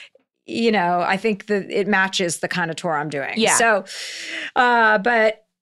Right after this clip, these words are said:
Speaker 1: I, yeah, yeah, I had a fear of public speaking. I just had to push, push, push, push through it. I still don't like it. I still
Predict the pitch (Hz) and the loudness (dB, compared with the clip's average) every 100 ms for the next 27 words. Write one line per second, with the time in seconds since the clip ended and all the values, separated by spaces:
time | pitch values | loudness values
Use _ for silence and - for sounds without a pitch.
0 | _ _ _ _ _ - 160 233 247 285 | _ _ _ _ _ -8 -4 0 2 2
1 | 285 311 330 339 359 381 277 254 330 320 | 2 2 4 2 4 4 4 2 2 0
2 | - 285 247 247 196 190 - 165 - 143 | 0 0 2 0 0 -2 -2 -4 -2 -2
3 | 151 220 240 269 247 - 151 - - 226 | 0 2 0 0 -2 -2 0 0 0 -2
4 | - 156 - - 190 - - 185 185 202 | 0 -2 -2 -2 -2 -2 0 2 2 0
5 | 196 - 262 220 202 143 151 147 151 - | 0 0 0 2 0 0 -4 -2 -2 -2
6 | - 185 185 - 247 247 233 214 | -2 -2 -2 -2 2 4 2 0